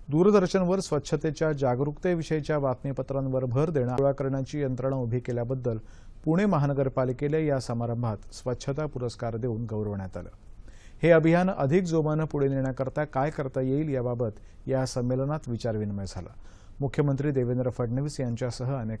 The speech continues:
मान्यवर या संमेलनाला उपस्थित होते.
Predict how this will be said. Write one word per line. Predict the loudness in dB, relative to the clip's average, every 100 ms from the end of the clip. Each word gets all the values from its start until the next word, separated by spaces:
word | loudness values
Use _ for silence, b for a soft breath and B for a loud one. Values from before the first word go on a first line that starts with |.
| -4
मान्यवर | -4 -2 -2 -4
या | -4 -4
संमेलनाला | -6 -6 -4 -4 -4 -4 -6 -8 -10
उपस्थित | -12 -10 -10 -12
होते. | -14 -16